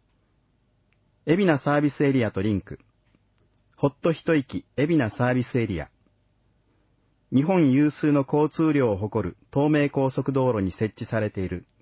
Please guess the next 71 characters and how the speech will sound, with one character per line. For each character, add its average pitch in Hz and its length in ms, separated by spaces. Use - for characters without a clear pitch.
県 165 240
内 104 220
唯 151 180
一 135 160
の 92 100
サ 117 160
ー 113 60
ビ 113 100
ス - 140
エ 101 100
リ 78 120
ア。 - 100
豊 160 200
富 175 80
な 156 100
メ 151 140
ニ 139 100
ュ 117 60
ー - 40
と 104 100
品 120 260
揃 120 200
え 104 100
で、 98 160
週 147 280
末 143 100
に 127 100
は 101 160
行 127 240
列 156 200
が 135 100
で 123 120
き 135 100
る 120 100
ほ 95 120
ど 85 180
多 147 180
く 135 80
の 110 100
利 110 120
用 127 120
者 107 140
で 90 100
賑 95 220
わ 113 100
っ - 20
て 90 120
い 80 60
ま 80 120
す。 - 60
今 151 200
後 139 120
は 127 200
地 202 200
域 147 160
に 123 120
開 139 200
か 139 120
れ 123 80
た 104 140
サ 139 200
ー 147 60
ビ 151 100
ス - 160
エ 147 80
リ 139 140
ア 107 80
を - 20
目 98 120
指 107 180
し、 - 240